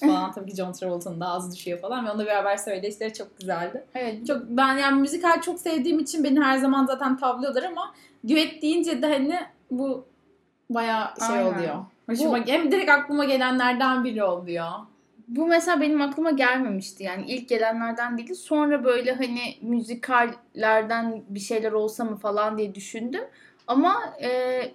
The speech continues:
Speaker 2: daha çok hani böyle popüler şeylere kaydı yani aklım. O yüzden bunu konuşmamız da güzel oldu. Ve bence de çok güzel bir, e, işbirliği ya da çok güzel böyle hani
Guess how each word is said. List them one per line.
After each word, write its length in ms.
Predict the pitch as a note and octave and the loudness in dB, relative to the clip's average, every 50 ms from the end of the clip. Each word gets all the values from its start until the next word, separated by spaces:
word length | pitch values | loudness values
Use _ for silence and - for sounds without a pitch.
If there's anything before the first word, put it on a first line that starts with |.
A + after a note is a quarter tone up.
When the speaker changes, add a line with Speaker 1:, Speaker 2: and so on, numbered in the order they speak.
| - _ _ _ - F#3+ | -14 _ _ _ -2 0
Speaker 2:
daha 240 | B3 C4 D4 D4+ | 2 2 2 2
çok 180 | C#4+ - D4 C#4 | 2 0 -2 -2
hani 220 | C#4 B3 B3+ A#3+ | -2 -2 -2 -2
böyle 500 | A#3 A#3 A#3 A#3 A#3+ C#4 D#4 D#4 C#4 - - _ _ _ _ _ | -2 0 0 -2 -2 -2 -2 -2 -4 -6 -10 _ _ _ _ _
popüler 480 | - - C4 - B3+ A#3 B3 A#3+ B3 B3+ | -4 -2 -2 0 2 2 4 4 4 4
şeylere 400 | B3 - A#3+ G3 F#3+ F#3+ F3+ F3+ | 2 0 0 0 0 0 -2 -2
kaydı 380 | F3+ - F#3+ F3 E3+ E3+ E3 D#3+ | -4 -6 -6 -4 -4 -4 -4 -4
yani 380 | E3+ E3+ E3+ F3 F3 F#3 F#3 F#3 | -4 -4 -4 -4 -6 -8 -10 -10
aklım. 440 | - F#3+ F#3+ - _ - C#4+ E4+ - - - _ _ - | -10 -12 -12 -12 _ -10 -10 -10 -10 -16 -20 _ _ -10
O 100 | A3+ A#3 | -6 -4
yüzden 380 | A#3 A#3 A3+ B3 B3 C4 B3 A#3 | -4 -2 0 0 0 0 -2 -2
bunu 360 | A#3 A#3 A#3+ A#3+ A#3+ A3+ - - _ | -2 -2 -2 -2 -2 -6 -8 -14 _
konuşmamız 480 | - A#3 A3 A3 - A#3 A#3 A#3+ A#3+ | -10 -10 -8 -8 -6 -6 -4 -4 -2
da 40 | A#3 | -4
güzel 280 | A#3 G3+ G#3 A3 A3 A3 | -4 -2 -2 0 0 2
oldu. 360 | G#3 F#3+ F3+ F3+ F3+ F3 F3+ - - - _ | 2 0 0 0 -2 -4 -6 -12 -20 -12 _
Ve 120 | - G#3 G3 | -4 0 2
bence 320 | A3 A3 A3 A3 A#3 A3 | 2 2 2 0 -2 -4
de 120 | A3 A3+ A3 | -4 -4 -4
çok 220 | - A3 - - | -4 -6 -6 -8
güzel 360 | G3 F#3+ G#3+ G#3 G#3 G#3 G3 | -4 0 0 2 2 2 0
bir, 180 | G3 F#3+ F#3 F#3 - - _ _ _ _ _ _ _ _ - | 0 -2 -2 -4 -6 -12 _ _ _ _ _ _ _ _ -6
e, 380 | F#3 F#3 F#3 F#3 F#3 F#3 F#3 F#3 F#3 F3 - _ _ _ _ _ _ _ _ _ _ _ _ _ _ _ | -4 -2 -2 -2 -2 -4 -4 -6 -8 -12 -14 _ _ _ _ _ _ _ _ _ _ _ _ _ _ _
işbirliği 680 | C4 C4 - - - - A3 A3 G3 F#3+ F#3+ G3+ G3+ G3+ | 0 0 0 0 -2 -2 -2 -2 -2 0 0 0 2 2
ya 160 | G#3 G3+ G3 | 2 0 0
da 100 | G#3 G#3 | -2 -4
çok 240 | - B3+ A3+ - - | -2 -2 -2 -2 -4
güzel 340 | A3+ G#3 G#3+ G#3 G3 G3 F#3 | -4 0 2 2 2 2 2
böyle 220 | F#3+ F#3+ F#3 F#3+ | 0 0 0 -2
hani 260 | G3+ G3+ F#3 F3+ F3+ | -4 -6 -6 -8 -8